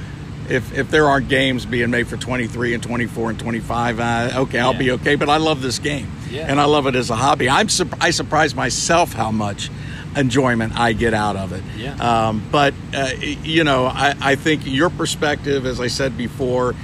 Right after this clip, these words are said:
Speaker 1: is unique because you've been around a long time, yet you're still a young man, and you can really promote this game to a lot of people, and I think that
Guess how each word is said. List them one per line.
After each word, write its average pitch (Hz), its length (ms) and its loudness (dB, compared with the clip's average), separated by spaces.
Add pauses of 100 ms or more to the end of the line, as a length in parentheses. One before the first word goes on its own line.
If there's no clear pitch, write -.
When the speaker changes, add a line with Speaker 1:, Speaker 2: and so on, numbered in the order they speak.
(140)
Speaker 1:
is 123 200 0
unique 135 500 2
because 123 360 -4
you've 110 200 -6
been 160 120 2
around 160 360 2
a 165 40 2
long 135 280 2
time, 127 280 -4
yet 139 140 -2
you're 127 140 -2
still 143 320 -2
a - 20 -2
young 123 300 -2
man, 120 340 0 (380)
and 131 240 0
you 170 120 2
can 185 160 -2
really 151 280 0
promote 135 640 0 (280)
this 143 340 0
game 120 460 -2 (300)
to 156 180 0
a 139 40 0
lot 123 260 0
of - 120 -6
people, 117 420 -2
and 113 100 -4
I 117 120 -2
think 127 360 -4
that 117 160 -2